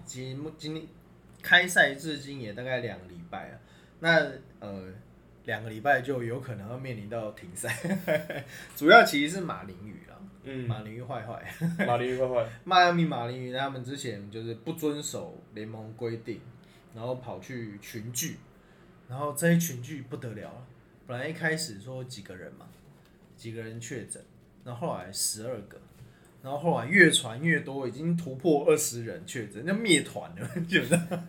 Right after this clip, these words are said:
Speaker 1: 但是也因为这个突如其来的状况，其实马林鱼目前是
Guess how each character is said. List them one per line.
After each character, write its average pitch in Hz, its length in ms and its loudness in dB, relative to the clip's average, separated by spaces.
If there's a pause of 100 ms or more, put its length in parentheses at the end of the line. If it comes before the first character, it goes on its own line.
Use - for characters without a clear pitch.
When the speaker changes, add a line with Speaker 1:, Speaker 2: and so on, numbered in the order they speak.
(680)
Speaker 1:
但 190 160 6
是 175 140 -4 (400)
也 151 220 6
因 185 120 8
为 202 140 4
这 175 100 2
个 135 440 4
突 151 160 0
如 156 120 4
其 156 200 -2
来 131 100 0
的 131 60 -2
状 131 260 -4
况， 127 240 -6
其 117 80 -14
实 131 80 -10
马 113 200 -8
林 113 120 -10
鱼 117 60 -8
目 143 180 -8
前 107 240 -10
是 110 280 -10